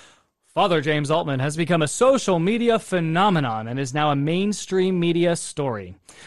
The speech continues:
The amount of calls and emails we are receiving at the diocesan offices show how divisive he is. I am being pressured by both sides for a comment.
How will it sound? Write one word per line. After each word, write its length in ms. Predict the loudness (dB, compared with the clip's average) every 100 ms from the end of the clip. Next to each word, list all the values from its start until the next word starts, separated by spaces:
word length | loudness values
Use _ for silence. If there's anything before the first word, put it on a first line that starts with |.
| -8
The 120 | -2 0
amount 360 | 2 2 2
of 100 | 0
calls 380 | 0 2 2 2
and 100 | 2
emails 440 | 2 2 2 2
we 100 | 2
are 100 | 2
receiving 460 | 0 -2 -4 -2 0
at 80 | -2
the 80 | 0
diocesan 800 | 2 4 2 2 -2 -4 -2
offices 500 | 2 2 0 -4 -6
show 380 | -4 0 2 2
how 220 | 0 -2
divisive 1300 | -2 -8 -6 -2 2 2 0 -2 -2 -4 -8 -18 -20 -20 _ _ _ _ _
he 220 | -4 -4 2 2 2
is. 500 | -2 -10 -12 -12 -16 _ -20 -20 _ _ _
I 220 | 0 2
am 160 | 2 0
being 260 | 0 -2 -4
pressured 720 | -6 -2 -2 -2 -6 -6 -6
by 160 | -8
both 320 | -4 0 0 -2
sides 460 | -4 -4 -6 -10
for 200 | -8 -6
a 40 | -4
comment. 540 | -2 -2 -2 -8